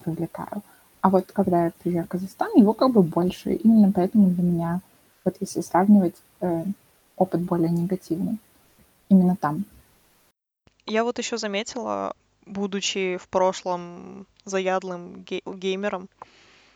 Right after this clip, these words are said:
Speaker 2: э, на, э, серверах С Н Г,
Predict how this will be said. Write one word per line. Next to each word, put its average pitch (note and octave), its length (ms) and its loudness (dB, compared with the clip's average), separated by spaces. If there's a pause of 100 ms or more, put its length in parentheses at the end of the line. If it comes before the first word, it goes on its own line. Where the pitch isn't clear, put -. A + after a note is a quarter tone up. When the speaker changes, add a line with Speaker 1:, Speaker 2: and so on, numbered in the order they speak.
(640)
Speaker 2:
э, G3 240 -6
на, F#3+ 680 -2 (580)
э, - 460 -20
серверах F#3+ 600 0
С - 180 -8
Н G3+ 140 -6
Г, C#4+ 240 -2